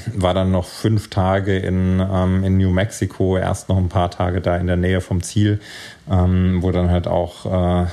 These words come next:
so alle Finisher durchkommen und wir dann einfach noch eine gute Zeit hatten, ähm, mit den Leuten, die dann nach mir kamen.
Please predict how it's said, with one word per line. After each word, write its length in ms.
so 200
alle 220
Finisher 460
durchkommen 720
und 160
wir 80
dann 160
einfach 280
noch 120
eine 140
gute 260
Zeit 400
hatten, 380
ähm, 320
mit 140
den 120
Leuten, 360
die 100
dann 180
nach 220
mir 140
kamen. 400